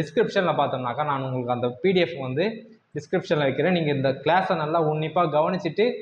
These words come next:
டிஸ்கிரிப்ஷன்ல போயிட்டு நீங்க என்ன பண்ணலாம், இது அப்படியே ஸ்கூல் புக்ல இருக்கக்கூடிய அந்த டேட்டாஸ் எல்லாமே நீங்க கேதர் பண்ணி ஒரு ரெஃபர் பண்ணிக்கலாம். இது பார்த்தோம்னா, ஸ்கூல் புக்கோட old book and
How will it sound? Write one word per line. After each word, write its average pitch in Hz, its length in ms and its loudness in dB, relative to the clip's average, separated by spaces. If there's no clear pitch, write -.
டிஸ்கிரிப்ஷன்ல 160 500 -2
போயிட்டு 147 260 2
நீங்க 151 160 0
என்ன 180 140 2
பண்ணலாம், 156 320 2
இது 139 120 0
அப்படியே 151 220 -2
ஸ்கூல் 185 240 -2
புக்ல 151 180 -4
இருக்கக்கூடிய 131 380 -2
அந்த 127 180 0
டேட்டாஸ் 139 360 0
எல்லாமே 123 280 0
நீங்க 127 240 2
கேதர் 143 280 2
பண்ணி 135 240 -2
ஒரு 143 100 0
ரெஃபர் 143 240 -2
பண்ணிக்கலாம். 113 340 -2
இது 170 160 2
பார்த்தோம்னா, 175 400 0
ஸ்கூல் 190 300 -2
புக்கோட 143 320 -2
old 185 160 4
book 185 140 -2
and 143 120 -2